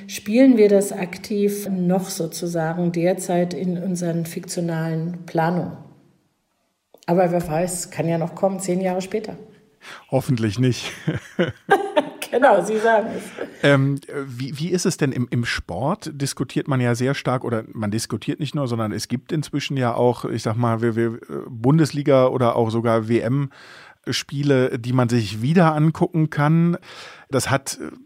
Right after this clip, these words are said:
Speaker 2: egal ob man nun Fußballfan ist oder nicht, finde ich, nur sehr begrenzten Fancharakter. Wie ist es denn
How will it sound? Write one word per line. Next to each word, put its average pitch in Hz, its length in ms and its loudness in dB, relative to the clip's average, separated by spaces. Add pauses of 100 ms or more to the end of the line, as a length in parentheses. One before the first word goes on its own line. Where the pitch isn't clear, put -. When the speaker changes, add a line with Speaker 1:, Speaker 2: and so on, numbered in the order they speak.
(100)
Speaker 2:
egal 127 340 2
ob 135 140 2
man 123 100 2
nun 120 140 0
Fußballfan 131 640 -2
ist 135 180 -4
oder 123 200 0
nicht, 139 320 0
finde 131 240 -2
ich, 120 160 -4
nur 135 180 0
sehr 123 200 4
begrenzten 127 680 -2
Fancharakter. 151 920 -2 (420)
Wie 120 160 -4
ist 143 220 -2
es - 100 -6
denn 135 320 0